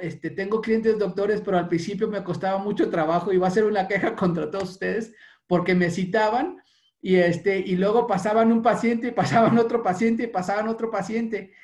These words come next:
Y yo estoy seguro que cuando me citan a mí como asesor, pues dicen, "Pues no van a cobrarme consulta", pero lo que yo les pueda dar de información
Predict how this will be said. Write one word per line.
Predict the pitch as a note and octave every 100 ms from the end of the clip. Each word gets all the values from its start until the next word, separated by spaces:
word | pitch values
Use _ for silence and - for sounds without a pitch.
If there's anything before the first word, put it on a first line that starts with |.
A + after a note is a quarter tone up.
| - - _
Y | F3+ F3+ F#3+ -
yo | G#3
estoy | C#4 A#3+
seguro | B3+ C4 C4+
que | B3 F#3+
cuando | F#3+ F3+ F#3 F3+ - _
me | F#3+ F3
citan | F3 A3 B3+ A#3
a |
mí | A3 A3+
como | B3 A3+
asesor, | F#3 F3+ A3 A3+
pues | G3+ F#3
dicen, | G3 F#3 D#3+
"Pues | F3 F#3
no | A3+
van | C#4 C4+
a | -
cobrarme | G#3+ A3+ B3 B3
consulta", | A3+ A3 C4 A#3 F3 E3+ _ _ _ _
pero | - F#3+ G3
lo | G3
que | - F3
yo | A3+
les | C4+ -
pueda | B3+ B3+
dar | B3 B3
de |
información | A#3 A#3 G#3+ F#3+ F#3 A3 C4 D4+